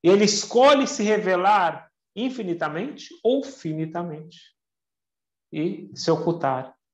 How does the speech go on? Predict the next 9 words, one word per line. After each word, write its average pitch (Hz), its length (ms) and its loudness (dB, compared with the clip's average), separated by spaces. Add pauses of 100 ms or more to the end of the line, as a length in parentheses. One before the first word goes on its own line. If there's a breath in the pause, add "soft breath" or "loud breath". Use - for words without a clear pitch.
(200)
e 139 60 -8
se - 160 -6
limitar. 127 460 -8 (2250)
E 170 40 -10
por 175 140 0
que 196 60 -4
eu 214 80 4
entrei 180 300 2
nisso? - 500 -4